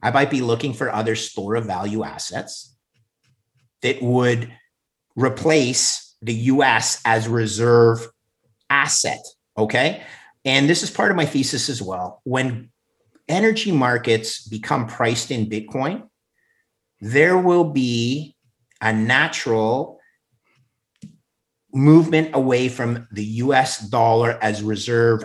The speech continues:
asset as well, okay? Not only will it be a reserve currency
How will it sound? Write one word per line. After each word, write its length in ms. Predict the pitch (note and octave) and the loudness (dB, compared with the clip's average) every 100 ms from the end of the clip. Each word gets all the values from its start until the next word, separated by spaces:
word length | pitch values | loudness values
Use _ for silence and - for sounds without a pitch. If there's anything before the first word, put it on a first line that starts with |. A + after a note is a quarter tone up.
| - | -4
asset 640 | A2 A2+ - - F2 - - | 0 0 0 -4 -6 -8 -10
as 200 | G#2+ G2 | -8 -6
well, 400 | F#2+ G2 F2 - _ G#2 | -6 -6 -6 -12 _ -14
okay? 400 | F#2+ G#2+ B2 B2+ | -4 -2 -2 -4
Not 220 | A#2+ D3 | 0 0
only 260 | C#3+ D3 C#3+ | 2 0 0
will 180 | B2 A2+ | 0 -2
it 80 | |
be 140 | A2 A2 | -2 -2
a 80 | G#2+ | -2
reserve 400 | G2 G#2 A2+ A2 | -4 -6 -6 -4
currency 540 | C3 B2+ C3+ C3 | -6 -6 -4 -6